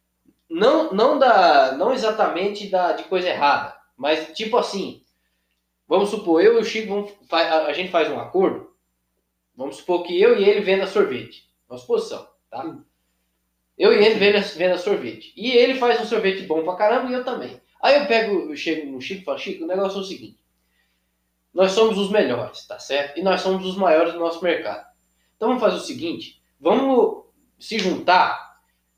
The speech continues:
Speaker 1: a gente divide o território, eu vendo aqui, você vende lá, e não deixa ninguém vender mais. Tá certo? O cara que tentar vender sorvete, a gente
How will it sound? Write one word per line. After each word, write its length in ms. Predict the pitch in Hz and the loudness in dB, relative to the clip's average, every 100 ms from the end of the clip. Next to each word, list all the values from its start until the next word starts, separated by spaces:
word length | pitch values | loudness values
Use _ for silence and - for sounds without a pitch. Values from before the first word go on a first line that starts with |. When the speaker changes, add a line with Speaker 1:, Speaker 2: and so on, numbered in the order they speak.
| _ | _
Speaker 1:
a 120 | - | -6
gente 200 | 170 220 | -4 -4
divide 320 | 208 196 220 | -4 -4 -4
o 60 | 202 | -2
território, 760 | 185 170 - 127 135 202 240 - | -2 -4 -4 0 2 2 -2 -6
eu 140 | 151 170 | -2 -2
vendo 240 | 165 165 | -2 -2
aqui, 180 | 147 170 | -2 -4
você 220 | 156 156 | -4 -4
vende 220 | 139 139 | -6 -4
lá, 200 | 139 185 | 2 2
e 60 | 233 | 2
não 100 | 233 | 2
deixa 220 | 240 240 | 0 0
ninguém 300 | 233 220 330 | -2 0 2
vender 220 | 330 294 | 2 2
mais. 460 | - - - - _ _ _ _ _ _ _ _ - | 0 -2 -10 -20 _ _ _ _ _ _ _ _ -16
Tá 80 | |
certo? 420 | 117 180 208 202 170 | -6 0 0 0 -8
O 160 | 175 | -4
cara 260 | - 302 294 | 2 4 4
que 40 | |
tentar 260 | 247 233 220 | 2 2 2
vender 220 | 202 190 | 2 0
sorvete, 400 | 185 180 233 233 | -2 -4 -4 -4
a 40 | |
gente 420 | 214 226 - - | -6 -6 -12 -16